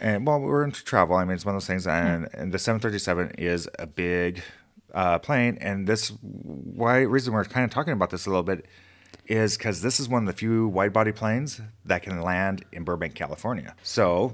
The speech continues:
Speaker 1: we'll go with that, is there is a new
Speaker 2: <laughs>
Speaker 1: budget airline, Aveo, that announced that they're starting in Burbank.
Speaker 2: So starting April twenty-eighth, they're gonna be based out of Burbank, California, with, uh, service to eleven cities.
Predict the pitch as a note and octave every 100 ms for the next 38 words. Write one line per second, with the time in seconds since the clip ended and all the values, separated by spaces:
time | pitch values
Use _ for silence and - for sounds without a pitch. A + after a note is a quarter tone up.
0 | A2 F#2+ G2 F2+ F#2 G2+ C3+ C#3 - D2+
1 | C#2+ G2 G2 G2+ A#2 A3+ A2+ A#2 G2+ C3
2 | D3 D3 G#3 A2 G2+ A2+ - G2 G#2+ E3
3 | A#2 A2 F#2+ F#2+ F#2+ F#2 A2 - - A2
4 | G#2+ D#3 G3+ F#2+ E2 F2 D2 B1 - -
5 | _ - C#4 C4 B3+ C4 C4+ C4+ - B3
6 | B3 D4 C#4 F4 F#4 - A3 A#3 C#4+ B3
7 | B3 A#3 G#3+ G#3+ - F3 C4+ D#4+ - E3+
8 | F3 F3 - - - F#3+ F#3 F3 - -
9 | D#3 D#3+ E3 E3 F#3 G3+ G3 - _ -
10 | G3 F3+ - A3+ A3+ - A3+ F#3+ F#3 F3+
11 | B3+ F#4 - A#3+ A#3+ A4